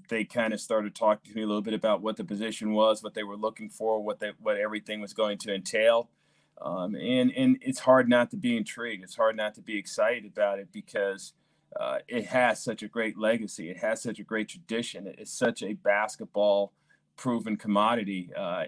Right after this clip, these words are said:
and, and, and again, for someone with my background, that, that's pretty exciting. And, you know, as you get to know it more intimately, had a chance to spend time with, uh, the presidents, had a chance to spend time with people who made up the search committee, obviously spending some time talking with Doug,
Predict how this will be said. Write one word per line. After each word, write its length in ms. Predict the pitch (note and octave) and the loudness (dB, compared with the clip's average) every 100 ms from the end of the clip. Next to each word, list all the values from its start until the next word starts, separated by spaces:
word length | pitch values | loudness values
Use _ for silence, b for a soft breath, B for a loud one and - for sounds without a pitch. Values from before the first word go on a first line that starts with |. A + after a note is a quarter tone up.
| G2 | -6
and, 160 | G#2+ | -10
and, 200 | F#2+ A2+ | -8 -6
and 160 | A2+ A2+ | -2 0
again, 300 | G#2+ A#2+ F#2+ | 2 2 0
for 120 | G2+ | -4
someone 320 | - A#2+ A2+ | 0 0 2
with 140 | G#2+ G#2 | 0 2
my 180 | G#2+ | 2
background, 640 | A2+ G#2 G2+ - G#2 G2+ G#2 | 2 2 0 0 0 0 0
that, 160 | G#2+ | -2
that's 180 | G#2+ G#2+ | -4 -4
pretty 240 | - A2+ | -6 -4
exciting. 640 | G#2 - A2 A2+ A2 G2+ G2 | -4 -2 2 2 0 -4 -4
And, 140 | F#2+ b b b b | -4 b b b b
you 80 | - | 4
know, 120 | C#3+ | 6
as 180 | C3 A#2 | 6 4
you 60 | A#2+ | 0
get 180 | C3 B2 | 0 -2
to 100 | A#2 | 0
know 160 | B2 | 0
it 60 | A2+ | 2
more 240 | A#2 A2+ | 0 0
intimately, 500 | G#2+ A#2+ A#2+ A#2 A#2 | 0 -2 -2 -2 -6
had 220 | G#2+ A#2+ | -4 -6
a 60 | A2 | -6
chance 320 | - A#2+ G#2+ | -8 -8 -8
to 60 | G2+ | -14
spend 320 | - A2+ A2 | -4 -2 -2
time 380 | - A2 G#2+ G#2+ | -2 -2 0 -2
with, 240 | G#2 - | -4 -2
uh, 180 | G#2+ G2+ | 2 2
the 100 | F#2+ | 2
presidents, 580 | - B2 A#2 A2+ G#2+ G2+ | 0 2 2 0 -8 -6
had 120 | - | -6
a 40 | G#2 | -6
chance 320 | - G#2+ G#2 | -8 -8 -8
to 60 | G2+ | -12
spend 320 | - A2 G2+ | -4 -2 -2
time 440 | - G#2+ G#2 G2 - b b b | -2 0 0 -2 -6 b b b
with 160 | - G2+ | -4 0
people 300 | B2 A#2 A2 | 2 2 4
who 40 | |
made 220 | G#2+ G#2+ G#2 | 4 4 2
up 100 | G2 | 0
the 80 | |
search 340 | G2 - A#2+ - | -4 0 0 0
committee, 440 | A#2 A#2 A2 A2 | 0 0 0 -2
obviously 480 | G#2 A2 G#2+ G#2 G#2+ | 0 0 0 -2 -4
spending 280 | - G#2+ G#2 | -2 -2 -2
some 180 | - G2 | -4 -6
time 280 | A2+ G#2 | 0 0
talking 400 | G2+ G#2+ G2+ G2+ | 2 2 2 0
with 160 | G2+ F2 | -6 0
Doug, 360 | A2+ A2+ A2 | 6 6 4